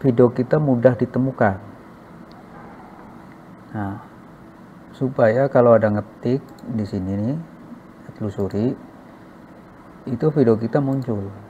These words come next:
Nah, di sini harus diisi. Kadang-kadang kan kita upload, kita live streaming, ini dikosongin, jadi video kita tidak muncul di situ. Nah, teksnya ya tentang, tentang video yang menggambarkan video kita.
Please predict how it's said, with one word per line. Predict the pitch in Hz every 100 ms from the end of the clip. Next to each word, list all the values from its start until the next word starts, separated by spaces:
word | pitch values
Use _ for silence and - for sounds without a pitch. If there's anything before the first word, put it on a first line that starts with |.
| -
Nah, | 151 101
di | 98 -
sini | 151
harus | 143 117 110
diisi. | 131 - 147 143 -
Kadang-kadang | 123 117 127 160
kan | 170 165 - - - - - - -
kita | 135 135 139 123
upload, | - 165 147
kita | 135
live | 127 -
streaming, | 127 123 160 165
ini | 165
dikosongin, | 120 113 143 147 113 113
jadi | 107 131
video | 123 110
kita | 113 147
tidak | 127 110 107 107
muncul | 98 98 101 95
di | 92
situ. | 95 107 - 139 135 - - -
Nah, | 117 98 107
teksnya | 120 104 - 175
ya | 135
tentang, | 117 110 110 107 104 120
tentang | 107 110 107 107 107 104
video | 117 101 104 107 104 123
yang | 123
menggambarkan | 120 113 110 104 107 104 120 120
video | 117 104 104
kita. | 180 - 117